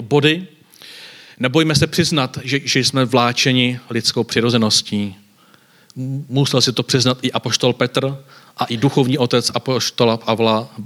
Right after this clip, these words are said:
Barnabáš. Naučme se s Bohem mluvit o tom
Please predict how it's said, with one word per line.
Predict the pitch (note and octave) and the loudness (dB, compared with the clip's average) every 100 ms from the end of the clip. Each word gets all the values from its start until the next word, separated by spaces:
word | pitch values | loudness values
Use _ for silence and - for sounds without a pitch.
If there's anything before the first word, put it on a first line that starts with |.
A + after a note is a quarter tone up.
| - | -4
Barnabáš. | A#2 A#2+ A2+ F#2+ G2 - - _ _ - - - A#2+ | -2 2 0 0 -4 -10 -10 _ _ -20 -18 -10 -4
Naučme | C#3 F#3+ - E3+ | 0 2 2 2
se | E3 | 2
s | C#3+ | 2
Bohem | C3+ D3 C#3+ | 2 2 4
mluvit | C#3 D#3 D3 C#3+ | 4 4 4 2
o | C3+ | 0
tom | C3 B2 A#2 | 0 2 2